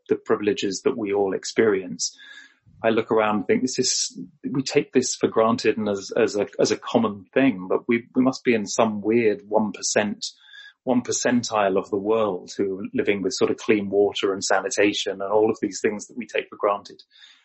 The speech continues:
And to be able to, um, support in some small way charities that are looking out for people who don't have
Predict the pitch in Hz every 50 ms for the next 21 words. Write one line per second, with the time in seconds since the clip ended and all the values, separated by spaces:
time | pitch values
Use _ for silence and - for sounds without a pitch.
0 | _ _ _ _ - 117 110 110 110 95 - 110 95 110 110 113 110 113 107 -
1 | - - 120 110 107 104 101 98 95 - - - 117 104 101 98 98 104 98 -
2 | - - 127 - - 127 120 131 - - 120 - - 110 104 92 - - - 117
3 | 113 110 104 101 101 107 104 101 98 95 95 92 - - 104 101 98 92 - -
4 | 104 98 95 90 - - 104 95 104 98 98 - - 131 131 - - - 110 -
5 | 110 101 98 98 - - - 107 101 - 101 95 95 92 - 101 107 113 - -
6 | 101 98